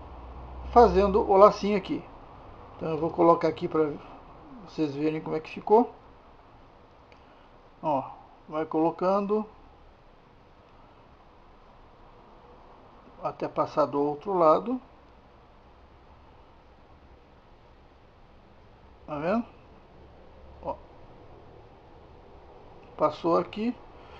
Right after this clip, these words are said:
Aqui nessa ponta dá uma dobradinha.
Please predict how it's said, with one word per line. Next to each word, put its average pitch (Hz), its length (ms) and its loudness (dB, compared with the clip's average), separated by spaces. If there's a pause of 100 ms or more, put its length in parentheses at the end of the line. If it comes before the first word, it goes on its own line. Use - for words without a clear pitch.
(340)
Aqui 175 380 4
nessa 208 320 4
ponta 160 560 0 (480)
dá 156 100 6
uma 165 120 6
dobradinha. 165 680 4